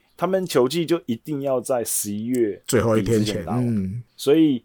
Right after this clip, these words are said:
Speaker 1: 呃，如果要这样子的话，那你就要摒除一些不确定因素。
Speaker 2: 啊哈。
Speaker 1: 所以他们就目前有讨论说，日本大赛可能如果到时候是真的要延到这么后面打的话，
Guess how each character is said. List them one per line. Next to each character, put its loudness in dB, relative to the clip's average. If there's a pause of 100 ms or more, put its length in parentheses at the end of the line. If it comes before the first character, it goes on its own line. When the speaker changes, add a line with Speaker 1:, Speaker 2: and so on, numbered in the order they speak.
(480)
Speaker 1:
呃， -4
如 4
果 4
要 0
这 0
样 0
子 -2
的 0
话， 2
那 0
你 -6
就 -6
要 -4
摒 -8
除 -8
一 -2
些 4
不 -8
确 2
定 2
因 0
素。 0
Speaker 2:
啊 0
哈。 -4
Speaker 1:
所 2
以 8
他 6
们 -4
就 6
目 0
前 0
有 -2
讨 2
论 4
说， 6
日 4
本 -2
大 2
赛 0
可 -8
能 -14 (300)
如 0
果 6
到 4
时 -4
候 6
是 -6
真 -2
的 -4
要 -2
延 -2
到 -2
这 -8
么 -2
后 0
面 -4
打 -6
的 -10
话， 0